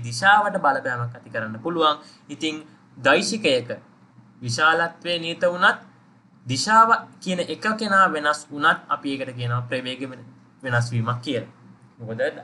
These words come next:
ප්‍රවේගයේ දෛශිකයක් ඉතින් විශාලත්වය හෝ දිශාව දෙන්නකින් එක්කෙනෙක් වෙනස් වුණත් ප්‍රවේගය වෙනස් වීම කියලා තමයි අපි සලකන්නේ. ඉතින් මෙයා මොකද වෙන්නේ? මෙයා ඒකාකාර වේගයෙන් යනවා. හැබැයි ඒකාකාර ප්‍රවේගයෙන් යන්නේ නැහැ.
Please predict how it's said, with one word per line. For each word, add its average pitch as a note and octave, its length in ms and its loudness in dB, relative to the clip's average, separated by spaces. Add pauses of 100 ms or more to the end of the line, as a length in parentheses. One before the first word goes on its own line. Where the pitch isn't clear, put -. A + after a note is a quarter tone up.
ප්‍රවේගයේ B2 460 -2
දෛශිකයක් C3 560 0 (380)
ඉතින් D3 340 -6 (280)
විශාලත්වය D3 680 2
හෝ F3+ 140 0
දිශාව C#3+ 380 4
දෙන්නකින් C#3+ 480 -4 (100)
එක්කෙනෙක් A#3 500 -2
වෙනස් F#3+ 320 2
වුණත් D#3 240 4 (460)
ප්‍රවේගය D3+ 360 0
වෙනස් B2 260 -6
වීම A#2+ 200 -4
කියලා A#2 200 -4
තමයි A#2+ 160 -8
අපි A#2+ 120 -12
සලකන්නේ. A2+ 440 -4 (420)
ඉතින් C#3 160 -8
මෙයා C3 240 -2 (380)
මොකද C3 280 -2
වෙන්නේ? B2 280 -4
මෙයා D3+ 300 2
ඒකාකාර A3 680 2 (160)
වේගයෙන් A3 540 2
යනවා. A#2 400 0 (100)
හැබැයි D3 380 0
ඒකාකාර F3+ 600 2
ප්‍රවේගයෙන් A#3 580 -2
යන්නේ F3 300 -2
නැහැ. A#2+ 160 -8